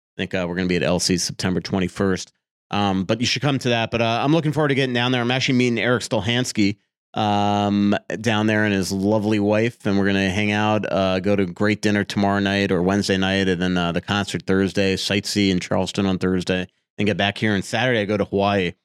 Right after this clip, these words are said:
How about this for an upcoming schedule for me, Anthony? So, um, um, I'm in Charleston. I still have a trip to Hawaii. I still have a trip to Sweden for, for, like, three, four days later after I get back from Hawaii.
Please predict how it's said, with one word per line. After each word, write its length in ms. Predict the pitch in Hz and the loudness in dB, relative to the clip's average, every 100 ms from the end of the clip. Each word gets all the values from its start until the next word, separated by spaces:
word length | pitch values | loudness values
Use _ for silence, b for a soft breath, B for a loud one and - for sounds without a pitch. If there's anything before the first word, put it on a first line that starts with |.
| - | -12
How 100 | - | -2
about 160 | 180 143 | -2 0
this 220 | 151 151 | -2 -4
for 220 | - 123 | -2 0
an 100 | 113 | 0
upcoming 480 | 101 117 - 117 98 | 0 -2 0 0 0
schedule 360 | - 110 104 101 | 0 -2 0 0
for 140 | - | 0
me, 140 | 90 85 | 0 0
Anthony? 360 | 82 78 73 _ _ _ _ | -2 -6 -16 _ _ _ _
So, 260 | 123 117 113 | -2 0 0
um, 460 | 117 113 104 104 95 _ _ _ _ _ _ _ _ - | 0 0 0 -4 -8 _ _ _ _ _ _ _ _ -2
um, 200 | 113 110 | 0 0
I'm 160 | 117 113 | 0 2
in 100 | 110 | 2
Charleston. 680 | - 147 156 175 175 175 190 - - | 0 0 0 0 0 0 -2 -8 -4
I 100 | 107 | -4
still 220 | - 143 | 0 0
have 120 | 131 | 0
a 20 | |
trip 220 | 107 - - | -2 -6 -6
to 80 | |
Hawaii. 500 | 101 110 117 131 160 160 _ _ | -2 0 2 2 -2 -4 _ _
I 40 | |
still 140 | 110 135 | 0 2
have 80 | 110 | 2
a 20 | |
trip 240 | - 127 | 0 -2
to 100 | - | -2
Sweden 600 | 110 - 123 127 143 151 | -6 -2 0 2 2 0
for, 240 | 143 131 123 90 - - | -2 -4 -4 -6 -14 -4
for, 80 | 120 | 0
like, 140 | 101 | 0
three, 260 | - 127 135 | -2 0 0
four 220 | - 131 | 2 0
days 200 | 117 110 | 2 0
later 240 | 110 113 110 | 0 2 0
after 200 | 101 98 | 0 -2
I 20 | |
get 160 | 92 | -2
back 240 | 104 107 113 | 0 -2 0
from 140 | 101 | -4
Hawaii. 420 | 85 82 78 80 | 0 -2 -2 -4